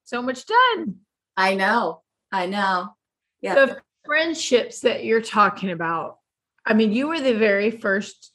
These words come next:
Speaker 1: group. My, I
Speaker 2: Mm-hmm.
Speaker 1: launched my course in June of twenty twenty. So the very first group that ever came in, you were in it. And, um, I remember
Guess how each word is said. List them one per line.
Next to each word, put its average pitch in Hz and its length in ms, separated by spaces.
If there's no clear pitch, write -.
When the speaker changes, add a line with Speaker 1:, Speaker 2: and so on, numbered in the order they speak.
Speaker 1:
group. 208 600
My, 220 400
I 208 240
Speaker 2:
Mm-hmm. 233 120
Speaker 1:
launched 226 400
my 202 140
course 220 380
in 196 160
June 190 260
of 190 160
twenty 185 260
twenty. 202 320
So 180 240
the 185 180
very 202 580
first 240 340
group 294 300
that 190 160
ever 190 240
came 196 320
in, 214 260
you 190 200
were 175 100
in 175 140
it. - 160
And, 208 420
um, 202 440
I 269 300
remember 247 840